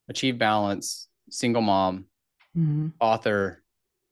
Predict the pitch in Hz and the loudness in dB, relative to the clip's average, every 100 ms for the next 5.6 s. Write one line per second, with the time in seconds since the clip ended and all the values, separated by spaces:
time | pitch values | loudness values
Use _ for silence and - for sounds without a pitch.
0 | _ - 110 101 95 - 95 85 - - | _ 2 4 4 0 0 -2 -2 -8 -4
1 | 135 117 107 113 113 - 131 139 127 120 | 0 2 2 0 -4 -4 -2 2 2 0
2 | - 127 117 113 110 110 113 - 208 156 | -2 0 2 2 2 2 0 0 2 2
3 | 143 - _ - 139 165 165 - 160 156 | 2 -4 _ -4 -2 2 0 0 0 0
4 | 151 147 147 151 151 147 - 123 123 151 | 2 2 2 2 0 -2 0 0 0 0
5 | 147 156 139 95 104 117 | 2 2 2 0 0 -4